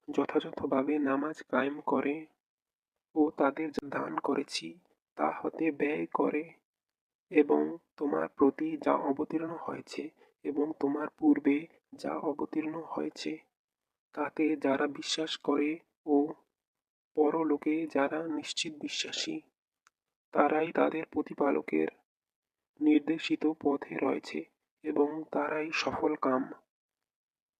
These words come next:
যারা অবিশ্বাস করেছে, তুমি তাদেরকে সতর্ক করো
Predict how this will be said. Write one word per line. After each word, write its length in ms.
যারা 280
অবিশ্বাস 480
করেছে, 540
তুমি 180
তাদেরকে 540
সতর্ক 460
করো 500